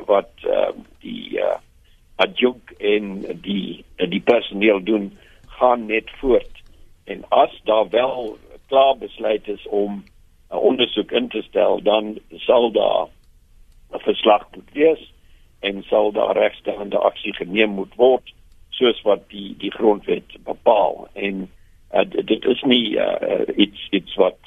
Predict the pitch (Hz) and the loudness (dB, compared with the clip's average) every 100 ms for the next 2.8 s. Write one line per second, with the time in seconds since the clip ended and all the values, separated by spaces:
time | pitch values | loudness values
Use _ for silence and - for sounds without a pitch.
0 | - - 98 92 - 220 - - - - | -20 -6 -6 -6 -4 -2 -2 -2 0 2
1 | 107 98 - _ _ _ - - 98 - | 2 -2 -12 _ _ _ -20 -6 -2 -2
2 | - 101 107 - 101 95 92 95 | -2 2 2 2 -2 0 0 0